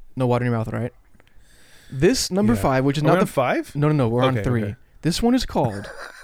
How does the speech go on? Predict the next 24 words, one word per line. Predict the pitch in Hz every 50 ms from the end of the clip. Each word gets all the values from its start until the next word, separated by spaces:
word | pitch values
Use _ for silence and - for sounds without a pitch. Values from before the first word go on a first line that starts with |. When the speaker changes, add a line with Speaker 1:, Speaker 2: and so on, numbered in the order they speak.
| - - - - - - - - - - - - - - - - - - - 1077 1077 - - - - 571 - 1077 1077 1077 1077 1077 1077 - - - - - - - 1077 -
Speaker 1:
This | - 254 - -
is | 135 139
hard. | 233 - 113 - - - - - - - - - - - - - - - - - - - - - - - - - _ - - _ -
Sawita | - - - 156 156 180 233 233 - 202 170
Baba | 180 185 208 202 233 233 233
da | 233 214 165 160 151
Bang | 135 160 165 175 190 196 190 165
da | 165 160
Bang | 151 135 160 165 175 175 170
Diddy | 147 156 196 196 214 196
Dee | 170 180 202 208 202 196 180 147 - -
Diggy | 143 127 135 180 214 202 233 240 226
Diggy | 226 214 208 180 190 202 170
Diggy. | 160 175 165 147 131 123 117 92 - - - - - - - - - - - - - - - - - -
Sawit, | - - - 143 131 131 147 180 185 - - - - - - - - - - -
Sawit | - - 147 139 143 160 156 156
Daba | 156 160 151 147 143 151 160 185 - 151
da | 131 143 135 127
Bang | 123 262 262 147 160 165
da | 151 160 151
Bang | 139 156 151 147 147 147 131
Diggy | 143 156 143 147 143
Diggy | 135 151 147 135 139 127
Diggy. | 127 135 123 117 113 104 175 185 226 202 202